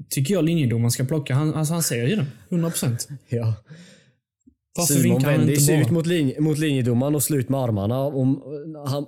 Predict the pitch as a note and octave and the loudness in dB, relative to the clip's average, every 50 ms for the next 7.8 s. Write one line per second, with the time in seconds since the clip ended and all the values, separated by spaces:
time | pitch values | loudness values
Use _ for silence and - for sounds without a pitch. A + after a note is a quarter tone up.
0 | - - C3 C3+ - D3 C3+ A2+ C#3 D#3 D#3+ D#3 C3 A2+ G2+ G#2+ A2+ C3+ D3 F3+ | -10 -10 -8 -8 -6 -4 -2 -2 0 0 2 2 2 2 2 2 0 2 2 2
1 | F3+ E3 D3 - - B2+ D#3 - - - E3+ C#3+ - - - B2+ - _ _ - | 2 0 0 0 -2 -4 -4 -6 -6 -6 -6 -6 -6 -10 -18 -20 -20 _ _ -6
2 | C3+ D#3 D3+ D3+ C#3+ D3 B2+ A2+ - - C#3+ B2 C#3+ C3+ - - C3+ A2+ - C3 | -4 -2 0 0 0 0 -2 -2 -4 -6 -6 -4 -4 -4 -4 -4 -4 -4 -2 -2
3 | G#2+ G#2+ A2 - - - C3+ B2 B2 - - A2+ G#2+ G#2 A#2 A2 A#2+ B2+ A#2+ A2+ | -2 -2 -4 -4 -4 -2 0 0 -2 -2 -2 -4 -4 -2 -2 -2 -2 -2 0 -2
4 | F#2+ F2+ F#2 G2+ A#2 C3+ C#3 C3 C#3 C#3 D#3+ D3 B2+ A2+ G2+ A2 B2+ C3 C3+ C3 | -2 -2 -4 -2 -2 0 0 0 0 -2 -2 -2 -2 -2 0 0 0 0 0 2
5 | D3+ C3+ C3 B2 B2 C3 A#2+ B2+ C#3 C3+ B2+ - - D3 C3+ B2+ A#2 - G#2+ G2+ | 2 2 2 2 0 0 -2 -4 -6 -8 -6 -4 -2 0 0 0 -2 -2 -4 -4
6 | A#2 C3 C3 G3 A#3 - - - D#3 C#3+ B2+ B2 A2+ - C#3 C3+ C#3 D3 C#3+ C#3+ | -4 -6 -8 -12 -18 -10 -4 -2 0 0 0 0 -2 -4 -6 -8 -6 -6 -4 -4
7 | C#3+ D3+ E3 D#3 D3+ C#3 C3+ A#2 C3 B2 A2 F#2+ G#2 B2 - - | -6 -6 -6 -4 -2 -2 -2 -4 -4 -6 -6 -6 -6 -8 -10 -12